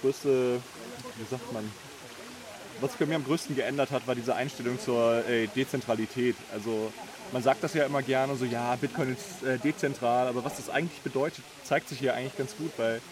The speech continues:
äh, wenn man hier irgend-, wenn man das Ganze irgendwie anders gemacht hätte, irgendwie auf Ethereum oder auf irgendwie Ripple oder so, dann wäre das halt nichts anderes gewesen, als PayPal fürs ganze,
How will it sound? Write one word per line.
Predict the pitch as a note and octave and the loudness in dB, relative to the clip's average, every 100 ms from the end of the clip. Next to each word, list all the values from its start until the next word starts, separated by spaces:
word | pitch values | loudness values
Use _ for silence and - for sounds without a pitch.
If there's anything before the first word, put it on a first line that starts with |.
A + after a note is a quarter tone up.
| - - - - - | -14 -14 -14 -12 -2
äh, | B2 B2 | 2 2
wenn | C#3+ | 2
man | C#3+ | 2
hier | D3+ | 2
irgend-, | D3 F3 F3+ - | 2 2 -2 -2
wenn | C#3+ | -2
man | D3+ | 0
das | D3 | 0
Ganze | D3+ D#3+ | -2 0
irgendwie | D#3 E3 D#3 | -2 0 0
anders | E3 F3+ - | 2 0 0
gemacht | C#3+ C3+ - | 2 2 2
hätte, | D#3 C#3+ | 0 2
irgendwie | C3+ C3+ C3+ C3+ | 2 2 2 0
auf | B2+ | 0
Ethereum | D3 C#3+ D#3 C#3+ C3+ B2+ | -2 4 6 6 4 4
oder | C3 B2+ C3 | 4 6 4
auf | C3 B2+ - | 2 0 -2
irgendwie | B2+ C3 C#3 | -4 0 2
Ripple | C#3+ - | 2 4
oder | C3+ C3 | 4 4
so, | B2 C3 C3+ | 4 4 2
dann | B2+ B2 B2 B2+ - - - | 0 -2 -4 -6 -10 -8 0
wäre | C#3 | 2
das | D#3+ | 2
halt | C#3 | 0
nichts | D3+ - | -2 -2
anderes | E3 F#3 D#3+ | 2 2 2
gewesen, | - D3 D#3 D3 D3 | 0 4 4 4 0
als | B2 C3+ - | 4 2 2
PayPal | D3+ E3+ C#3+ A#2 A2+ A#2 G#2 A#2+ | 2 4 6 6 6 4 0 -4
fürs | C3 | -2
ganze, | C3+ B2+ C3 B2 | 0 0 2 2